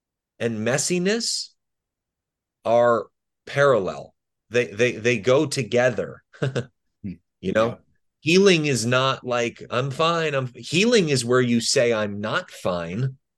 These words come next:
Speaker 2: Mm-hmm.
Speaker 1: Please see me not being fine." I mean,
Speaker 2: Yeah.
Speaker 1: yes, see me being fine also. It's the whole,
Speaker 2: Mm.
Speaker 1: it's the whole, um, it's everything.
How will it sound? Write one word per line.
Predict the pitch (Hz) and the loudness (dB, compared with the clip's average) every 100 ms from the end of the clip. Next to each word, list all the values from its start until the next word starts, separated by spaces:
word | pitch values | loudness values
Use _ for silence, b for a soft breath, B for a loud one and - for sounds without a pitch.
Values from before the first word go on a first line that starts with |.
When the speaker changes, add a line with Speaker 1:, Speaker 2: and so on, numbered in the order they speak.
| - | -20
Speaker 2:
Mm-hmm. | 92 113 139 _ _ _ _ _ _ _ _ _ _ _ _ _ _ | -12 -10 -10 _ _ _ _ _ _ _ _ _ _ _ _ _ _
Speaker 1:
Please | 143 180 180 131 | -2 2 2 2
see | - 151 160 170 | 2 2 2 2
me | 139 127 123 | 0 0 0
not | 113 120 - | 0 -2 -4
being | 117 127 120 | -4 -4 -4
fine." | 107 131 160 175 71 65 - _ _ _ - | -4 -2 0 -2 -6 -16 -20 _ _ _ -8
I | 117 | -2
mean, | 135 113 | 0 2
Speaker 2:
Yeah. | 139 | 2
Speaker 1:
yes, | 147 135 - | 2 0 -4
see | 143 143 | -4 -2
me | 143 123 | -2 -4
being | 123 127 113 104 | -4 -6 -6 -10
fine | - 120 120 110 | -2 2 2 -2
also. | 104 120 180 - 104 92 | -2 0 0 0 2 2
It's | 101 - | 0 -4
the | 110 | -6
whole, | - 147 139 123 104 _ B B B | 2 4 4 2 -4 _ B B B
Speaker 2:
Mm. | 87 - | -20 -12
Speaker 1:
it's | 113 - | -12 -10
the | 123 | -10
whole, | 123 147 139 120 - | -4 2 4 2 2
um, | 113 104 95 87 - _ _ _ _ _ _ _ _ _ _ _ _ _ | 2 2 -2 -14 -20 _ _ _ _ _ _ _ _ _ _ _ _ _
it's | 117 117 | -8 -4
everything. | - 170 180 113 - 82 90 | 0 2 2 -2 -4 -8 -8